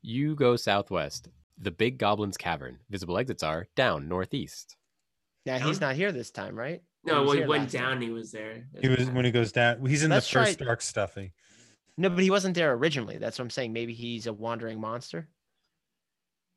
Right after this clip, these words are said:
Speaker 2: You know how that ward was jumping around to different places?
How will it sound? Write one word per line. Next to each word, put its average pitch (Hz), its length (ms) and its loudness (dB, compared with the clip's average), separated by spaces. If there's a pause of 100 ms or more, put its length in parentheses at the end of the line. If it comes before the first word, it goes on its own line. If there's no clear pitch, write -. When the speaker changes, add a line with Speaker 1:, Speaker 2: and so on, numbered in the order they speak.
(280)
Speaker 2:
You 131 100 -6
know 135 80 2
how 147 120 4
that 135 180 2
ward 139 380 4
was 135 260 -4 (120)
jumping 143 320 -2
around 143 340 2
to 131 60 -4
different 143 300 -8
places? 151 560 -6